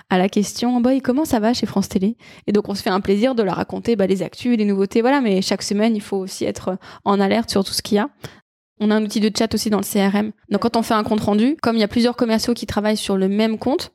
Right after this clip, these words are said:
parce que le même compte, il va être géré par quelqu'un au trading pour la négo agence, par quelqu'un au pôle annonceur pour voir, euh, le client final, par quelqu'un au sponsor au lab, parce qu'un client, euh, l'idée quand, c'est quand il arrive à la régie qu'il fasse,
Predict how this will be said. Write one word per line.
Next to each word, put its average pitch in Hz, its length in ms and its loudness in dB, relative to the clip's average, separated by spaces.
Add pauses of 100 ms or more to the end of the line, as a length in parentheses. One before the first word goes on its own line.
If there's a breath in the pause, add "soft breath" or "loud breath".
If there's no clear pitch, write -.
parce - 100 -14
que 208 80 0
le 202 120 2
même 202 180 0
compte, 240 240 0
il 214 40 0
va 196 80 2
être 185 140 -2
géré 202 340 2 (200)
par 196 140 -2
quelqu'un 196 300 0
au 180 60 0
trading 202 380 0
pour 202 100 -2
la 180 120 4
négo 175 240 2
agence, 233 400 2
par 196 120 -2
quelqu'un 190 260 0
au 185 60 0
pôle 208 160 0
annonceur 196 540 0
pour 190 160 -6
voir, 180 340 0
euh, - 80 -4 (380 loud breath)
le 185 120 2
client 185 380 0
final, 220 460 0 (400 loud breath)
par 202 100 0
quelqu'un 214 240 0
au 196 80 4
sponsor 202 420 0
au 202 80 2
lab, 226 180 0
parce 190 120 -4
qu'un 190 160 -2
client, 233 380 2
euh, 185 200 2
l'idée 190 300 0
quand, 190 240 2
c'est 190 140 -2
quand 185 220 0
il 185 100 2
arrive 185 200 2
à 175 60 2
la - 100 0
régie 190 300 0
qu'il 196 140 -6
fasse, 202 280 0